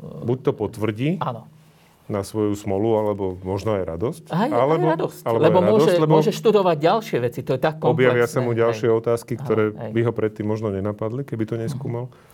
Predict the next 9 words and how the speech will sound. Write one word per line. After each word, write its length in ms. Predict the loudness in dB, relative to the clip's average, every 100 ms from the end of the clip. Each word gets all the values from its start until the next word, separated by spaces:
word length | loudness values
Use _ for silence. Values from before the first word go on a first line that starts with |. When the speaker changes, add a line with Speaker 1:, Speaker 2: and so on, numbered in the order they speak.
| -6
Speaker 1:
Alebo 240 | -2 0
naopak 240 | 0 0 -2
zistí, 300 | -4 -6 -6
že 80 | -4
to 80 |
nie 240 | -4 -2 -2
je 20 |
pravda. 460 | -2 -2 -2 -4 -8 -10 -8
Speaker 2:
Mhm. 180 | -6